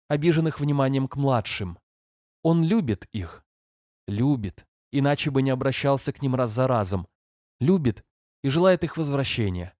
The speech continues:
Как и отец из притчи, хочет прихода старшего сына на пир. Он их жалеет, даже при всей их неправоте. Поэтому и старшего сына из притчи можно жалеть,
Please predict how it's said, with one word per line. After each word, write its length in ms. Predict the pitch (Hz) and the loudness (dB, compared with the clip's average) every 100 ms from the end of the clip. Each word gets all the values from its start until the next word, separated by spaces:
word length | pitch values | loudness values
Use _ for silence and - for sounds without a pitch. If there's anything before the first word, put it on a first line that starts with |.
| _ _ _ _ | _ _ _ _
Как 220 | - 139 156 | -2 0 0
и 20 | |
отец 320 | 139 156 143 | 0 0 0
из 120 | 135 | -2
притчи, 480 | - 156 - - 107 _ _ - | -2 -4 -2 -6 -8 _ _ -10
хочет 460 | - 160 - 165 | -2 0 0 -4
прихода 400 | - 139 151 143 | -4 -4 -2 -2
старшего 480 | 127 139 135 - 131 | 0 2 2 0 -4
сына 280 | - 135 127 | -4 -2 0
на 140 | 123 | -2
пир. 340 | - 113 92 - _ _ _ _ _ - | -2 -2 -2 -8 _ _ _ _ _ 0
Он 220 | 156 170 | 4 4
их 320 | - 160 151 | 4 0 2
жалеет, 580 | 127 151 156 143 101 - _ _ - | 4 4 4 2 0 -6 _ _ 0
даже 260 | 135 143 147 | 4 4 4
при 140 | 143 | -2
всей 300 | - - 180 | -2 0 0
их 280 | - 160 - | 0 -6 -4
неправоте. 640 | 139 127 117 113 113 87 _ _ _ - | -2 0 2 2 -2 -4 _ _ _ 2
Поэтому 360 | 135 147 156 | 4 4 2
и 20 | 156 | 2
старшего 500 | - 165 160 143 120 | 4 4 4 0 -2
сына 320 | - 123 110 | -2 -2 -2
из 100 | - | -4
притчи 320 | - 123 - | -6 -6 -2
можно 340 | 127 123 110 120 | 2 2 2 2
жалеть, 440 | 117 110 98 - | 2 0 -2 -8